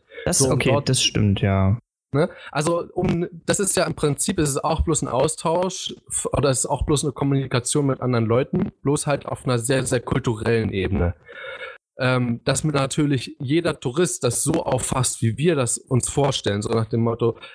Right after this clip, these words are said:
Speaker 2: dass man das respektiert, dass wir, ähm, die Leute in dem, äh,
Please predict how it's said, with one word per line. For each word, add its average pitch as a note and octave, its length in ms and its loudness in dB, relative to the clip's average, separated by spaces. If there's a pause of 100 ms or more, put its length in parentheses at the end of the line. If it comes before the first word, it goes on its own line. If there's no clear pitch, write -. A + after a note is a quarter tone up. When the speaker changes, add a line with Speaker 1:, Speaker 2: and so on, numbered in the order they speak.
Speaker 2:
dass - 260 2
man A#2 180 2
das G#2+ 180 0
respektiert, E3+ 800 -2 (360)
dass A#2+ 280 2
wir, A2+ 640 0
ähm, G#2 360 2
die A2 80 -6
Leute G#2+ 640 0
in A#2+ 120 -2
dem, A2+ 240 2
äh, - 280 -2